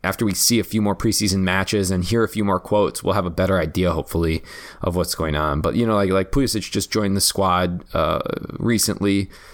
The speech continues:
and, you know, we don't know exactly how he's gonna plug in. You know, I don't know that he's gonna be, like, an elite Premier League player, but, like, at his price in F P L,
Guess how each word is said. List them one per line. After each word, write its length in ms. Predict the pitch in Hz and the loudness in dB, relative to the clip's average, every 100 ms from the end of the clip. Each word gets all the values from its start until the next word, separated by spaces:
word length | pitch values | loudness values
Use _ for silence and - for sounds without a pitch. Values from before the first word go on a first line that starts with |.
| - - | -16 -4
and, 420 | 90 90 87 87 | -2 0 0 -2
you 80 | 110 | -2
know, 60 | 92 | 0
we 100 | 104 | 2
don't 140 | 104 | 2
know 120 | 104 98 | 2 2
exactly 360 | 90 95 104 | 0 0 0
how 80 | 92 | -2
he's 240 | 85 110 95 | 0 0 0
gonna 180 | 107 | -2
plug 320 | - 104 95 95 | 0 0 2 2
in. 360 | 92 92 92 - - - _ | 2 0 -2 -6 -20 -20 _
You 40 | - | -6
know, 40 | - | -2
I 100 | 101 | -2
don't 160 | 90 | 0
know 260 | 90 92 104 | 2 4 4
that 140 | 104 | 0
he's 180 | 98 101 | -2 -2
gonna 160 | 110 101 | 0 0
be, 320 | 95 107 110 | 2 2 2
like, 240 | - 95 | 0 -2
an 80 | 98 | 0
elite 420 | 92 92 101 - | 0 2 0 -2
Premier 280 | - 95 95 | -2 0 2
League 180 | 95 87 | 0 0
player, 280 | - 104 120 | 0 2 2
but, 160 | 104 | 2
like, 180 | 104 101 | 0 2
at 100 | 104 | 0
his 140 | 101 - | 0 -2
price 380 | 101 101 120 117 | 0 2 2 0
in 60 | |
F 120 | 104 | -2
P 140 | - 101 | 0 2
L, 360 | 104 113 120 | 4 2 0